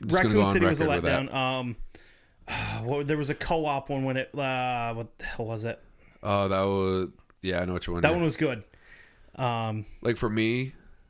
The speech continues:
Speaker 1: I thought the, uh, the first couple were really good. Kinda like with Silent Hill, thought the first couple were amazing, and then I was like, "Uh, I'm kinda done with this."
Speaker 2: But another one that I,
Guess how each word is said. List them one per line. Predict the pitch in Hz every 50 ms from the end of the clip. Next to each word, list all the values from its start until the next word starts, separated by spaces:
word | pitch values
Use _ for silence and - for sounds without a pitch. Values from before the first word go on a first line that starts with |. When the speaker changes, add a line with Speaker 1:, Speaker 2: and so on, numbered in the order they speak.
| - - -
Speaker 1:
I | - 101 104 104
thought | - - - - 110 107 107 107 107 107 101 - - - 101
the, | 101 101 98 101 98 98 98 98 98 98 95 95 95 95 95 87 - - _ _ _ _ _ _ _ _ _ _ _ _ - - _
uh, | - 98 98 95 92 90 90
the | 87
first | - - 123 113 - -
couple | 127 107 113 110
were | 104 98
really | 92 95 98 98 98 95
good. | 82 95 92 92 101 107 107 - - - - _ _ _ _ -
Kinda | - - 117 117
like | 120 117
with | 110 113 -
Silent | 120 107 104 104 95
Hill, | 92 107 104 92 -
thought | - 98 -
the | 92
first | - 107 101 92 - -
couple | 107 95 - 92 90
were | 90 92 87 82
amazing, | 82 82 82 85 92 90 90 92 92 98 101 104 113 120 123 - - _ _ _ - _ -
and | 104 104
then | 101
I | 101 101
was | 95
like, | 90 92 - - -
"Uh, | - 180 175 170 170
I'm | 165 151 127
kinda | - 110 95
done | 85 76 76
with | 73 71
this." | 78 80 - - - - - _ _ _ - -
Speaker 2:
But | - 160 160 165
another | 160 165 185 208 233
one | 220 190 160
that | 151 143 139
I, | 135 131